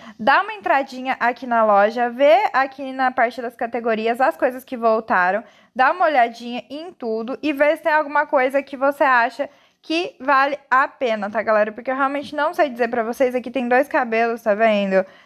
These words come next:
Na verdade tem mais, né? Tem quatro cabelos.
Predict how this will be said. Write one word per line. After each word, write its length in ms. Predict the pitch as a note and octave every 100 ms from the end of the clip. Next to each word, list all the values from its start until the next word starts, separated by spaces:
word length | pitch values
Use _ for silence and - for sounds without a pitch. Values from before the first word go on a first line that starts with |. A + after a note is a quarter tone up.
| _
Na 140 | A3+ A#3
verdade 320 | B3 B3+ -
tem 200 | E4+ F4+
mais, 280 | C4 G#3 A3
né? 140 | G#3
Tem 200 | G#3+ A3+
quatro 340 | B3 B3+ D4+ E4+
cabelos. 680 | D4 A3+ G#3 G#3+ A3 A#3